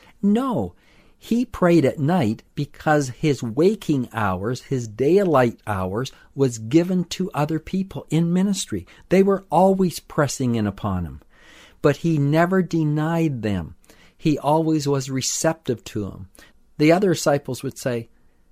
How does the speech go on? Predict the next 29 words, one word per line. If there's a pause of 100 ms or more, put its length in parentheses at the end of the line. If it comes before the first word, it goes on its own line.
(100)
"Don't
bother
the
master," (680)
or, (500)
"Keep
the
children
back. (420)
Don't
bother
the
master." (480)
And
yet
Jesus
was
always
receptive.
He'd
say,
"No,
let
the
little
children
come
to
me."